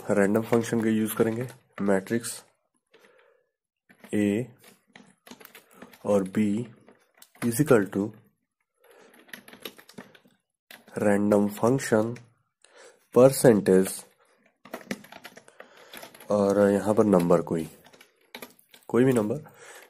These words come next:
जहाँ से जहाँ तक आपको लेकर जाना है, नाइन तक हमें लेकर जाना है, ज़ीरो से नाइन तक। ठीक है, और उसके बाद, हम्म, यहाँ पर हम if कंडीशन लगाएंगे, if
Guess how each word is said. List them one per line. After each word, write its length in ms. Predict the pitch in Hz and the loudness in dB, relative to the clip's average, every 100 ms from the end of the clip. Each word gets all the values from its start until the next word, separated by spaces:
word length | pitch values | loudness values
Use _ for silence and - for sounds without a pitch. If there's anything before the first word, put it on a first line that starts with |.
| - | -12
जहाँ 320 | 107 104 101 | -6 -4 -4
से 140 | 104 101 | -4 -4
जहाँ 200 | 104 101 | -2 0
तक 140 | 98 | 2
आपको 240 | 95 - 95 | 0 0 -2
लेकर 260 | 92 98 | 0 0
जाना 200 | 95 98 | 0 0
है, 80 | 110 | 0
नाइन 240 | 95 92 | 2 0
तक 100 | 95 95 | 0 -2
हमें 160 | 92 | -2
लेकर 180 | 92 95 | -2 -2
जाना 200 | 92 95 | -2 0
है, 60 | 107 | 0
ज़ीरो 220 | 95 98 | 0 0
से 140 | - | 0
नाइन 200 | 92 85 | -2 -4
तक। 160 | 82 - - - - - _ 120 | -8 -16 -20 -20 -20 -20 _ 2
ठीक 140 | 123 | 4
है, 160 | 117 - _ _ _ _ _ _ _ _ _ - - - | 2 -2 _ _ _ _ _ _ _ _ _ -20 -20 -6
और 320 | 98 92 90 92 92 92 98 | 0 2 2 2 2 2 -2
उसके 320 | - - 107 | -10 -2 -2
बाद, 600 | 98 101 101 104 127 - _ _ _ - - _ _ _ _ - | 2 2 2 0 -4 -12 _ _ _ -20 -20 _ _ _ _ -14
हम्म, 600 | 127 127 139 110 101 95 - - - - - 117 | -10 -10 -8 -10 -10 -12 -18 -20 -20 -20 -4 0
यहाँ 180 | 104 123 | 4 4
पर 140 | 127 | 4
हम 140 | 120 127 | 0 -2
if 200 | 120 - | -4 0
कंडीशन 380 | 117 101 101 | 2 2 2
लगाएंगे, 600 | 95 90 90 101 101 107 | 2 2 -2 -4 -2 0
if 60 | 110 | -2